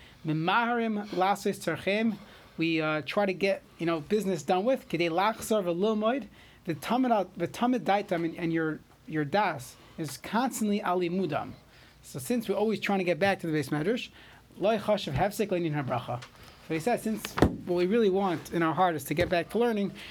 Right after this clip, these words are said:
so even though a person can work nine to five or eight to six or whatever, nine to nine, since you always want to get back to the Beis Medrash, when you do in fact open the sefer, you do not make a new bracha. Okay,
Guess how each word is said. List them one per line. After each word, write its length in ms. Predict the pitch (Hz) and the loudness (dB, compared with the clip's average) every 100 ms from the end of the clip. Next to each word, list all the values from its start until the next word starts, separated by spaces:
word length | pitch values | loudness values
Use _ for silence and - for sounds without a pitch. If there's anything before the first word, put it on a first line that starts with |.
| - - - | -18 -20 -8
so 300 | - 165 175 - - | 0 0 -2 -10 -4
even 240 | 202 196 190 | 0 2 4
though 160 | 190 | 4
a 60 | 175 | 4
person 280 | - 165 180 | 0 -4 -2
can 120 | 165 | 0
work 160 | 180 | 0
nine 180 | 165 175 | 0 -2
to 60 | 170 | -2
five 320 | - 202 185 151 | 0 2 0 -6
or 40 | 151 - | -12 -4
eight 160 | 190 | -4
to 80 | 196 | -2
six 340 | 170 214 - - | 0 -2 -2 -4
or 80 | |
whatever, 340 | 160 196 202 156 | 0 2 0 0
nine 200 | 170 190 | 0 -2
to 80 | - | 0
nine, 320 | 247 240 180 - - - - - | 0 0 -2 -8 -18 -20 -20 -14
since 440 | - 233 226 - | -2 -2 -2 -4
you 140 | 202 190 | -2 0
always 360 | 202 202 175 | 2 2 0
want 320 | 156 202 220 208 | 0 0 0 -2
to 60 | |
get 160 | 175 175 | -2 2
back 180 | 180 180 | 0 0
to 100 | 175 | 0
the 20 | |
Beis 180 | 170 165 | 0 0
Medrash, 280 | 220 190 - | 0 0 -2
when 220 | 196 208 | -2 -2
you 100 | 180 | -2
do 180 | 220 208 | -2 -2
in 60 | |
fact 400 | 180 214 196 - - - - | 0 0 2 0 -6 -10 -8
open 220 | 190 208 | -4 0
the 80 | 202 | 0
sefer, 420 | 208 269 - 202 202 - - - - - - - | 2 0 2 0 0 -12 -20 -20 -20 -14 -12 -4
you 100 | 180 | 0
do 120 | 175 | 2
not 220 | 185 190 | 2 2
make 240 | 175 185 170 | 2 0 0
a 120 | 185 | 0
new 140 | 165 160 | 2 0
bracha. 340 | 147 127 - | 0 -2 0
Okay, 240 | 190 190 | 0 0